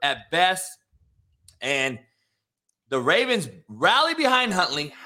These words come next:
shoulda won the game, uh, arguably. And, and, and at the end of the day,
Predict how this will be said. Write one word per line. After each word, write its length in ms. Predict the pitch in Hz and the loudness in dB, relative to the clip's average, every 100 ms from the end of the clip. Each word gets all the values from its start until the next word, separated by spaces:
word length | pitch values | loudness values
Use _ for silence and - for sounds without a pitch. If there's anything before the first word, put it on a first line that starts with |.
| - | -8
shoulda 520 | - - - 311 330 | -2 2 4 6 6
won 220 | 302 294 | 6 4
the 80 | 262 | 4
game, 300 | 226 254 240 | 4 4 6
uh, 160 | 185 175 - | 4 4 4
arguably. 680 | 180 170 170 175 175 175 - | 4 4 -2 -2 -2 -4 -2
And, 260 | 180 180 175 170 | 0 0 0 0
and, 180 | 175 165 151 | 0 -2 -4
and 200 | 160 160 - | -4 -4 -4
at 140 | 170 | -4
the 80 | 170 | -4
end 140 | 214 | -4
of 60 | 202 | -2
the 60 | |
day, 440 | 165 208 196 160 | 2 4 4 2